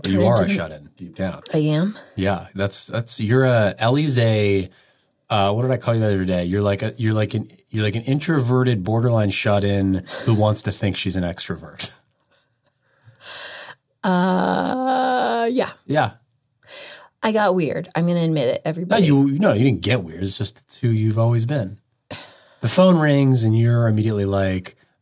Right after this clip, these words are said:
Speaker 1: "I should go hide under the covers."
Speaker 2: But then the funny thing is, uh, texting gives me such anxiety
Speaker 1: Yeah, texting gives you anxiety.
Speaker 2: that I end up being the one to call other people 'cause this, 'cause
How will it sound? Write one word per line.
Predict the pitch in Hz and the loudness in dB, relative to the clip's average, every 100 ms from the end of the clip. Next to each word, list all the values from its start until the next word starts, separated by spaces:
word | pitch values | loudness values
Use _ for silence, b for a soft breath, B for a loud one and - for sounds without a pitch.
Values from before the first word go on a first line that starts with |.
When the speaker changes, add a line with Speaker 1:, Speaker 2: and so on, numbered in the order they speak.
| - | -4
Speaker 1:
"I | 170 | -2
should | 175 | 2
go | 143 | 2
hide | 123 113 | 4 4
under | 95 | 2
the | 90 | -2
covers." | 107 - - - - - - - | -4 -2 -4 -4 -6 -6 -8 -4
Speaker 2:
But | 196 | 0
then | 220 | 2
the | 208 | 2
funny | 196 185 | 2 2
thing | 180 160 | 2 0
is, | 151 - _ - | -2 -4 _ -2
uh, | 160 | -2
texting | - 160 156 - 175 | 0 -2 -2 0 2
gives | 165 156 | 2 0
me | 170 | 0
such | 156 151 | 0 0
anxiety | 170 147 147 147 151 | 0 0 0 2 2
Speaker 1:
Yeah, | 180 | 0
texting | 185 110 - 127 | -2 -6 -8 -6
gives | 117 113 | -4 -4
you | 123 | -4
anxiety. | 123 120 120 151 156 | -2 -2 -2 0 2
Speaker 2:
that | 185 | 4
I | 156 147 139 - - | 4 2 -2 -6 -2
end | 165 151 | 0 2
up | 143 - | 0 0
being | 143 | -2
the | 135 | 0
one | 135 | -2
to | 123 | -4
call | - 139 135 | -2 0 2
other | 120 127 | 0 -2
people | 123 - - - | -6 -10 -8 -8
'cause | - 190 | -6 -6
this, | 143 - _ _ - | -6 -8 _ _ -6
'cause | 190 | -4